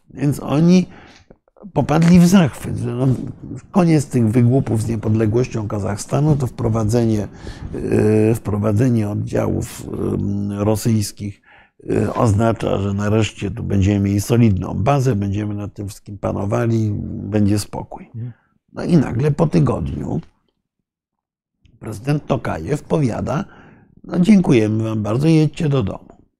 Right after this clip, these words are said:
Speaker 2: Tak, to było,
Speaker 1: No.
Speaker 2: to było
Speaker 1: E,
Speaker 2: uderzające.
Speaker 1: e, dotychczasowa praktyka rosyjska była taka, że jak oni ludzie nie weszli, to nie wychodzili.
Speaker 2: Tak.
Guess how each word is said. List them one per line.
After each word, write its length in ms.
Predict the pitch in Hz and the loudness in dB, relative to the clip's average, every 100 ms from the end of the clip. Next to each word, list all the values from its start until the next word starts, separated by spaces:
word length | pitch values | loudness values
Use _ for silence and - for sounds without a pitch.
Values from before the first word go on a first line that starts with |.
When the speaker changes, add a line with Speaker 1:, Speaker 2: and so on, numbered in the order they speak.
| _ _ - _ _ _ _ _ - | _ _ -16 _ _ _ _ _ -6
Speaker 2:
Tak, 200 | 104 - | -4 -2
to 100 | 104 | -2
było, 160 | 101 | -2
Speaker 1:
No. 400 | 95 - - - | -4 -10 -20 -18
Speaker 2:
to 100 | - | -14
było 240 | 101 113 117 | -4 0 2
Speaker 1:
E, 40 | |
Speaker 2:
uderzające. 680 | 113 117 113 110 101 - 98 117 - _ _ - 78 | 4 4 4 2 -2 -8 -8 -10 -16 _ _ -20 -18
Speaker 1:
e, 480 | - 110 107 107 104 - _ _ _ _ _ _ _ _ _ _ _ _ _ | -14 -8 -2 -2 -2 -6 _ _ _ _ _ _ _ _ _ _ _ _ _
dotychczasowa 720 | 113 120 117 110 123 110 147 - | -2 0 0 0 0 2 2 0
praktyka 640 | - 123 104 147 139 98 | -2 -2 -2 -4 -2 -2
rosyjska 580 | 101 101 107 123 - 113 | -4 -6 -6 -6 -4 -4
była 240 | 104 104 | -2 -4
taka, 300 | 104 104 156 | -4 -4 0
że 60 | 147 | 0
jak 140 | 131 | 2
oni 140 | 131 | 0
ludzie 240 | 139 131 127 | 0 0 2
nie 80 | 113 | 2
weszli, 340 | 107 104 139 | 2 -2 -4
to 100 | 131 | -4
nie 120 | 143 | -4
wychodzili. 640 | 143 147 143 101 - - - | -4 0 2 2 -2 -12 -12
Speaker 2:
Tak. 160 | 110 | -12